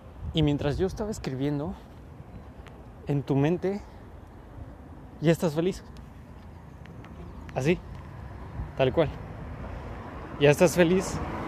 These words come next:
porque ya te viste. Y no sé si tú lo sepas, pero la famosa frase de "ya me vi", esa de,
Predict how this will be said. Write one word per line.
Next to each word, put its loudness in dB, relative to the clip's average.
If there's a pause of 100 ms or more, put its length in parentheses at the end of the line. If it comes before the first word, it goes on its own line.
(560)
porque 6
ya 12
te 10
viste. 6 (1120)
Y 4
no 6
sé 0
si -2
tú 4
lo 10
sepas, 4
pero 2
la 6
famosa 2
frase 4 (600)
de 6
"ya 12
me 6
vi", 2 (520)
esa 4
de, 4